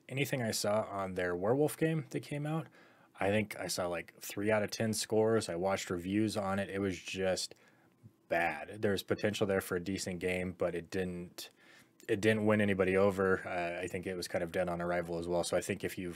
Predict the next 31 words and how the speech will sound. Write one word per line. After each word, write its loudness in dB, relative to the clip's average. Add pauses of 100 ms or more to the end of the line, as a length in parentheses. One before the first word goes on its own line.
have 2
something -4
that -6
flops -4
that -4
hard, -2
that -8
wasn't -6
done -6
well, -4 (260)
that 2
also 0
is, -8
do -8
we -4
keep -4
pu-, -2
money, -2 (240)
putting -2
money -2
into 0
this? -2
And -10
I -8
think -16
they -12
made -8
the -12
choice -8
of -10
no. -8